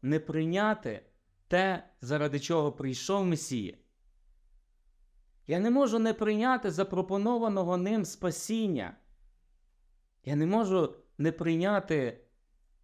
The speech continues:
прощення гріхів. Він каже: «Я, я помер за твої гріхи». І те, що тебе мучить сьогодні,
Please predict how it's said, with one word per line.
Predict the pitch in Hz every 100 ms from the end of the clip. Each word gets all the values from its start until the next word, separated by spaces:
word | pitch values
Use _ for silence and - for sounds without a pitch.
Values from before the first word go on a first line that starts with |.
| _ _ _ _ _ _ _ _ _ _ _ _ _ _ -
прощення | 139 156 - 160 160
гріхів. | 143 156 - 180 110 - _ -
Він | 160
каже: | 170 202 170 147
«Я, | 135 180 151 101 - _ _ _ -
я | 120 175 160
помер | 139 143 143 117
за | 120
твої | 117 135 135
гріхи». | 127 131 135
І | 127 233
те, | - 240 226
що | - 190
тебе | 185 180 180
мучить | 220 285 - 220
сьогодні, | - 160 139 110 98